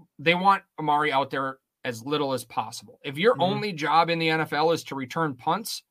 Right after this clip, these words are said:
Speaker 1: and you fumble returning a punt,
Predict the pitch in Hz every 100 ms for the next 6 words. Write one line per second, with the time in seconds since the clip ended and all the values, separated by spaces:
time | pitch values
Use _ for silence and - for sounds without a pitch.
0 | _ _ _ _ _ _ _ _ _ 139
1 | 139 123 117 175 180 - - - 190 202
2 | 247 247 _ _ _ _ _ 156 170 190
3 | 196 196 175 - 190 240